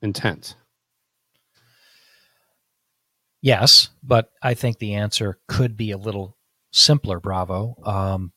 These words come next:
Speaker 2: you're, you're absolutely correct, but I think the answer is very simple. Remember in the last episode of the Signal fifty
Speaker 1: Mm-hmm.
Speaker 2: podcast, we talked a little bit about how the government flows money on contract for research and development, right?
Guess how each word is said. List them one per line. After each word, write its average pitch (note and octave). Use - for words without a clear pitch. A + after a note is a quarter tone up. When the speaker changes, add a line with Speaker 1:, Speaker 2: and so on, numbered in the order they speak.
Speaker 2:
you're, A2
you're A2
absolutely G2
correct, E2+
but G#2
I A2+
think G#2+
the F#2+
answer F#2
is E2+
very G2+
simple. F2+
Remember B2
in A#2+
the A2
last B2+
episode F#2+
of A2
the A2
Signal G#2
fifty A2+
Speaker 1:
Mm-hmm. G#2+
Speaker 2:
podcast, G2
we B2
talked D#3
a D3
little B2+
bit A2+
about G#2+
how D3
the D3
government A#2
flows A2
money G#2
on F#2+
contract F#2+
for F#2
research F2
and F2
development, E2+
right? A2